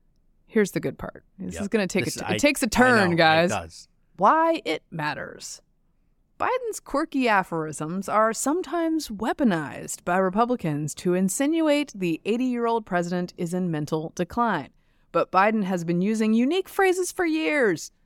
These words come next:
Speaker 1: but even some of his aides aren't exactly sure what he means by them.
Speaker 2: Good old Joe. You
Speaker 1: Re-,
Speaker 2: know what my favorite line is?
Speaker 1: Republicans have been
Speaker 2: Yeah,
Speaker 1: noticing. They've been
Speaker 2: please.
Speaker 1: noticing,
Speaker 2: Yeah.
Speaker 1: Vic.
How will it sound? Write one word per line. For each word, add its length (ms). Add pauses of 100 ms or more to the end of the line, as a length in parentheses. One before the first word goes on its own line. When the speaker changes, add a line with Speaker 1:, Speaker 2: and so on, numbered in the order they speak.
(260)
Speaker 1:
but 160
even 300
some 340
of 140
his 240
aides 460
aren't 280
exactly 500
sure 480 (400)
what 200
he 140
means 340
by 200
them. 260 (720)
Speaker 2:
Good 180
old 300
Joe. 440 (220)
You 80
Speaker 1:
Re-, 40
Speaker 2:
know 100
what 120
my 160
favorite 460
line 240
is? 20
Speaker 1:
Republicans 400
have 100
been 180
Speaker 2:
Yeah, 120
Speaker 1:
noticing. 480
They've 240
been 120
Speaker 2:
please. 40
Speaker 1:
noticing, 480
Speaker 2:
Yeah. 100
Speaker 1:
Vic. 320